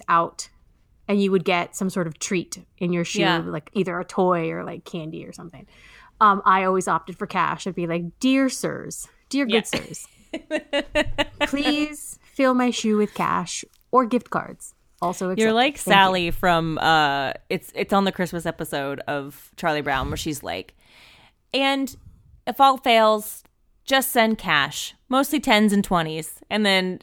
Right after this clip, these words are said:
Speaker 2: Charlie's like, "Uh," he's like, "What? All I, all I want is what is coming to me. All I want is my fair share." <laughs>
Speaker 1: It's true.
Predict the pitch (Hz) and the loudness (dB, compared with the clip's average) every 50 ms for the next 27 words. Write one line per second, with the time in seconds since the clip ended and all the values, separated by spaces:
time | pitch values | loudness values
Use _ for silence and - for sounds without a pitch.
0 | _ - - 277 277 262 254 254 208 175 160 - - _ - - 170 165 160 160 | _ -6 -2 0 0 2 0 0 0 -2 -2 -2 -8 _ 0 2 4 4 4 4
1 | 160 165 - 185 214 247 - 277 - - - - - - - - _ - - 370 | 2 0 -2 -2 -4 -4 -4 -6 -8 -8 -18 -20 -20 -20 -20 -20 _ 2 6 6
2 | 392 - - - _ _ _ _ _ _ _ _ _ - 247 262 285 294 285 269 | 6 6 4 -2 _ _ _ _ _ _ _ _ _ 4 6 6 6 4 2 0
3 | 247 - - 254 269 294 294 285 285 277 277 277 277 240 262 262 262 - - 285 | -2 2 4 6 6 6 6 4 4 2 2 2 0 -2 -2 -4 -4 -4 -2 -2
4 | 302 330 381 339 - 226 175 147 - - - - - 226 240 254 262 269 269 285 | -2 0 -2 -4 -4 -4 -6 -6 -8 -10 -10 0 2 2 4 4 4 4 4 2
5 | 294 269 - 285 277 285 - 302 254 285 - - 302 294 392 233 156 - - - | 2 0 0 2 0 2 2 2 2 2 2 2 2 4 6 4 4 4 2 -2
6 | - - - - - - - - _ - - - - - - 294 370 403 285 240 | -2 -4 -4 -10 -20 -20 -20 -20 _ -20 -20 -16 -12 -6 -4 -2 -2 -2 -2 -4